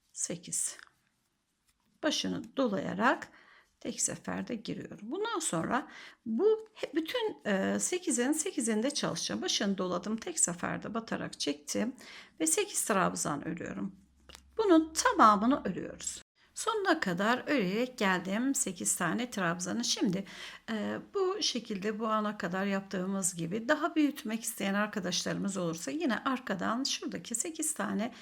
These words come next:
yuvamızı hazırlayıp, e, trabzan sayısını artırarak gülümüzü büyütebilirler. Tomurcuğu ve açılmış yapraklarıyla ben bu şekilde tamamladım. Şimdi en son,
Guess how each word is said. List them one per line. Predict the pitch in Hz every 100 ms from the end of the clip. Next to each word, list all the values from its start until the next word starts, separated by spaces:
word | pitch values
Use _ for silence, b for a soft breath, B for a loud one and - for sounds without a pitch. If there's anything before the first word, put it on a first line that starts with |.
| B B B
yuvamızı | 269 320 269 202 202 220
hazırlayıp, | 240 202 180 185 254 320 - -
e, | 208 202
trabzan | 320 311 - 262 233
sayısını | 226 196 185 208 202 -
artırarak | 262 247 220 185 196 302 - B B B
gülümüzü | - 330 202 190 202 277 415 - -
büyütebilirler. | 339 196 - 427 349 214 196 180 226 311
Tomurcuğu | - 254 214 175 185 151 208
ve | 240 233 -
açılmış | 226 - 190 - -
yapraklarıyla | 208 - 185 - 139 175 247 349 B B B -
ben | 320 277
bu |
şekilde | 262 196 175 202 381
tamamladım. | - 233 185 165 151 - 240
Şimdi | - 403 196 -
en | 392 415 392
son, | - 190 196 233